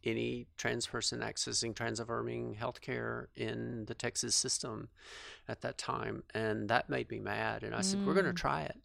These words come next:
Speaker 1: And we had our own hormones in four months.
Speaker 2: Wow.
Speaker 1: Um, I think it was just being at the right place at the right time.
Speaker 2: Mm-hmm.
Speaker 1: It's, I can't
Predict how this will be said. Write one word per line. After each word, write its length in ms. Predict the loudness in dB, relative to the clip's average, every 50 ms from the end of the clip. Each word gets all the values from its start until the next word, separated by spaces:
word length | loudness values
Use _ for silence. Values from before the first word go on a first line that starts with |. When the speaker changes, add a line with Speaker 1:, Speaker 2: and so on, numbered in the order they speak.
| -20 -20 -20 -20 -20 -20 -20 -20 -12 -2
Speaker 1:
And 320 | 2 4 4 4 4 4
we 100 | 6 8
had 160 | 8 8 8 6
our 140 | 6 4
own 100 | 4 2
hormones 480 | 2 0 0 2 2 0 -2 -2 -2 -4
in 80 | -4 -6
four 240 | -4 -4 -4 -2
months. 520 | -2 -4 -6 -8 -8 -2 0 2 2 2 4
Speaker 2:
Wow. 800 | 4 6 8 8 8 8 8 8 8 8 8 6 6 6 4 6
Speaker 1:
Um, 400 | 6 6 6 6 6 4 2 6 6
I 60 | 8 8
think 140 | 10 8
it 20 | 8
was 160 | 6 6 6
just 180 | 4 4 4 6
being 240 | 6 6 6 6
at 80 | 4 4
the 80 | 4 8
right 220 | 8 8 8 8
place 300 | 4 0 2 2 2 0
at 60 | 0
the 100 | 0 2
right 220 | 2 4 4 6 6
time. 260 | 6 6 6 6 4
Speaker 2:
Mm-hmm. 100 | 4 4
Speaker 1:
It's, 220 | 4 4 2 2 4
I 120 | 0 0
can't 360 | 0 2 4 6 6 6 6